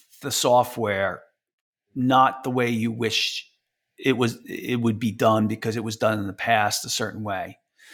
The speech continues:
Uh, we did that. We moved from Microsoft C R M, Dynamics, I don't know what it's called anymore, to, um, a,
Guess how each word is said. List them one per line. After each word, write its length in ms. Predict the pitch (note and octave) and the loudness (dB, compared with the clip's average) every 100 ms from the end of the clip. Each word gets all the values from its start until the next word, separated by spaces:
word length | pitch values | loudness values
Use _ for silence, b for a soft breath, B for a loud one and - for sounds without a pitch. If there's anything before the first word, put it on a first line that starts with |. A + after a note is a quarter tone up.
| B B | B B
Uh, 280 | C3+ A#2 F2 | -4 -2 -2
we 220 | A#2+ C#3 | -2 -2
did 280 | D3 C#3+ B2+ | -2 -4 -2
that. 260 | B2 B2 A#2+ | 2 2 2
We 100 | B2+ | -2
moved 320 | C3 C3 B2+ | -2 -2 -4
from 340 | - B2 A#2 | -8 -6 -4
Microsoft 500 | A2+ A#2+ B2+ - A#2 | -4 -4 -4 -2 -2
C 260 | - - B2+ | -4 -6 -2
R 180 | A2+ A2+ | -2 0
M, 720 | A2+ A2 G#2+ A#2 - B2+ B2+ | 2 2 0 -2 -8 -14 -6
Dynamics, 880 | A#2 A2 A2 A2+ G#2+ G#2 - - - _ _ _ | -2 -2 0 0 -2 -6 -8 -8 -10 _ _ _
I 80 | A#2 | -6
don't 80 | A2+ | -2
know 80 | |
what 100 | A2 | -4
it's 100 | G2+ | -4
called 200 | - G2+ | -6 -6
anymore, 560 | G2+ G2+ G2+ A2 G#2+ A2 b b _ | -4 -2 0 2 2 0 b b _
to, 460 | - B2+ A#2+ A#2+ - | 0 4 4 4 2
um, 440 | A#2 A2+ G#2+ G2+ - - | 4 6 6 2 -6 -2
a, 220 | A2+ A2+ | 2 2